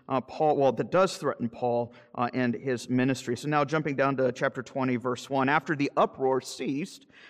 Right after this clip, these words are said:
Paul sent for the disciples, and after encouraging them, he said farewell and departed for Macedonia.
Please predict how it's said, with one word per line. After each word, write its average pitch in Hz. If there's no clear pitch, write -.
Paul 208
sent 202
for 196
the 170
disciples, 165
and 147
after 156
encouraging 151
them, 131
he 151
said 147
farewell 143
and 156
departed 151
for 151
Macedonia. 135